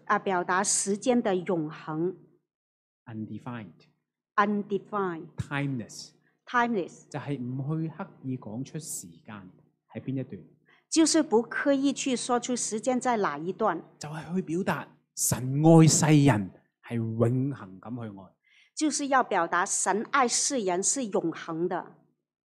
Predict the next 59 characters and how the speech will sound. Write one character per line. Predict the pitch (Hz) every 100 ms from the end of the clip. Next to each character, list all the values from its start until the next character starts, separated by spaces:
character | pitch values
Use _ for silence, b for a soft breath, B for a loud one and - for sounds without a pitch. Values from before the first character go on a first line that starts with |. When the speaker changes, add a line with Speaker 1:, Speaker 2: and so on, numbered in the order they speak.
| -
Speaker 2:
嗱， | 113
英 | 127 190
文 | 101
總 | 98 147
係 | 110
會 | 110
帶 | 104
住 | 101
時 | - 85
間 | 95
嘅。 | 82 - _ _ b b b
Speaker 1:
英 | 277 311
文 | 254 233
句 | 294
子 | 220 180
是 | -
帶 | 262 254 226
着 | 214
時 | - 190
態 | - 254 190
的。 | -
Speaker 2:
所 | - 170
以 | 180
中 | 180 156
文 | 92
翻 | 131
譯 | 135 113
都 | 139
好， | 120
神 | 135 - 113 123
愛 | 135 139
世 | 127 131 120
人。 | 101 - _ b b
Speaker 1:
所 | - 269
以 | 220
中 | 269 269
文 | 220 240
翻 | 254 240
譯 | 240
成 | 196 208
神 | - - 175 165 220 - -
愛 | 277
世 | 240 - - 262
人。 | 170 160 170 -
Speaker 2:
嗱， | 156
神 | - 147 151
能 | 156
夠 | 165 175
喺 | 208
過 | 180 156
去 | 147 135
去 | 139
愛。 | 127 113 - B B
Speaker 1:
神 | - - 233
能 | 285 240
在 | 302 269
過 | 269 285
去 | 254 269
愛。 | - 262 175